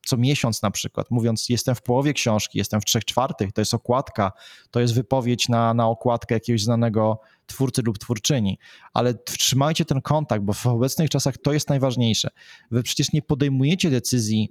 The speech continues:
o zakupie książki po wejściu do Empiku, tylko wy wiecie już z-, za pomocą Facebooka i waszych znajomych, co ciekawego może, można, można przeczytać. I bardzo wielo-,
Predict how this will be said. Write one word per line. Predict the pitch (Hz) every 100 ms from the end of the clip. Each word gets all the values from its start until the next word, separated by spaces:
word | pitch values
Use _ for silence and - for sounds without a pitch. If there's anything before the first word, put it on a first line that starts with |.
| -
o | 113
zakupie | 117 - - 123
książki | - 117 113 - 113
po | - 120
wejściu | 107 127 -
do | 117 110
Empiku, | 110 - 120 - 123 - _ _ _ _ _
tylko | 127 - 131
wy | 131
wiecie | 127 151 151
już | 135 120 -
z-, | -
za | 110 113 120
pomocą | 123 127 131 - 120 123
Facebooka | - 127 110 117 151 120
i | 107
waszych | 117 - 113
znajomych, | 120 120 139 127 113
co | - 131 -
ciekawego | - 139 127 117 139 120
może, | 117 117 107 107 -
można, | 117 110 110 -
można | 107 117 110 113
przeczytać. | - 107 104 120 135 - - - - _ -
I | 123 127
bardzo | 131 123 139 139
wielo-, | 127 135